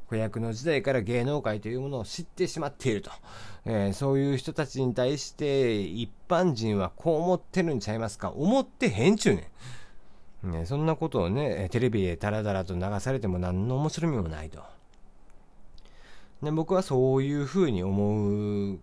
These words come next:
から、まあ、いろんな会社に入って何もうまくいかないと <laughs> いうのもあるんですけども。うん。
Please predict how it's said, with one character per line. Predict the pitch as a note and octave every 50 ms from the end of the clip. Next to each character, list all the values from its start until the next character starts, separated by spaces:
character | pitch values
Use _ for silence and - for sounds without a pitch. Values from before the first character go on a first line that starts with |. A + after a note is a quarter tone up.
| - -
か | - G#3 A3
ら、 | A#3+ B3 A#3 A3+ G#3 F3+ D#3 B2+ A2
ま | F#2+ G#2 B2+ C3+ A#2+ A#2 A2 G#2 G2 F#2 F2+ E2+ D#2+
あ、 | D2+
い | C#2 G#2+ A2+
ろ | A2+ A2
ん | A2 A2+
な | A#2 -
会 | - G#2 F#2+
社 | G2 A2+ A2
に | G2+
入 | F2+ F#2+ G2+
っ | G2
て | - F#2
何 | F2 F2 F2 F2+ G2 A2
も | B2 B2+
う | B2 C3+
ま | D#3 D#3+ D3
く | - - F2+
い | F2 E2+
か | - G#2+
な | G#2 F#2+
い | - - - -
と | - - - - - - - - - - - -
<laughs> | - D#3+ G3 G3+ G#3 G#3 G#3 G3 D#3 G2
い | G#2+ A#2+
う | C3
の | B2 A2
も | F#2 F2 - -
あ | D3+
る | E3 E3 C#3+
ん | A2+ E2+ D#2 D#2
で | F#2 A2 A2
す | - - - -
け | - D#3 D3+
ど | A2 F#2+
も。 | D#2+ G2 - - - - - - - - - - - - - - - - - - - - - - - - -
う |
ん。 | F#2+ F#2+ F2+ D#2+ D2